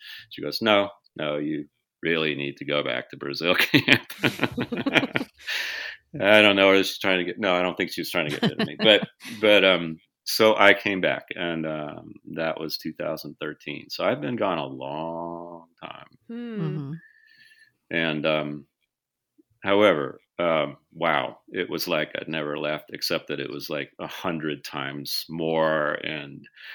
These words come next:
Speaker 1: so, so amazing. I just, it was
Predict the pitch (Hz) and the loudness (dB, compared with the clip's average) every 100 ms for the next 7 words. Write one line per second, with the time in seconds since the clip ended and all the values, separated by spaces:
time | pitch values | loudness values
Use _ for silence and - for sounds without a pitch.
0 | - - _ - - 95 85 76 - - | -18 -20 _ -2 0 2 2 -2 -4 0
1 | 92 82 73 76 78 69 64 69 76 71 | 2 2 0 0 0 -2 -10 -10 -10 -10
2 | 76 - - 110 87 - 76 - | -6 -6 -6 -6 -6 -6 -10 -10